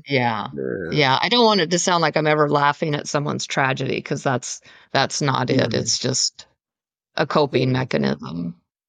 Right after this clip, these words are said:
Speaker 2: Yeah. You gotta,
Speaker 1: But,
Speaker 2: and
Speaker 1: uh, you know, I have good friends. Um, I have a good support group. I have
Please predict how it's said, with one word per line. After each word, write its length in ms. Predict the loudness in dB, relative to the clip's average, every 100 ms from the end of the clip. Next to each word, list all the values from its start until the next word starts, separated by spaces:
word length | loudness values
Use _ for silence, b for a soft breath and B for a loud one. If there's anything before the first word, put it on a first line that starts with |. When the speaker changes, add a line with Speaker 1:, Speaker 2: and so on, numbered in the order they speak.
| _
Speaker 2:
Yeah. 360 | -2 0 -2 -8 -16 _ -16
You 60 | -2
gotta, 400 | 0 2 0 2
Speaker 1:
But, 240 | 2 4 4
Speaker 2:
and 220 | 4 2 b b b _ -20 -20 _ _ -2
Speaker 1:
uh, 40 |
you 160 | 2 4
know, 80 | 4
I 80 | 4
have 260 | 2 2
good 200 | 2 0
friends. 680 | 0 2 4 2 2 -2 -6 -2
Um, 320 | 0 2 2
I 80 | 2
have 160 | 0
a 40 | 0
good 240 | 0 0
support 680 | -2 -2 -8 -2 0 0 -2
group. 440 | 0 2 2 2 0
I 140 | 0
have 480 | 0 -2 -2 -6 -14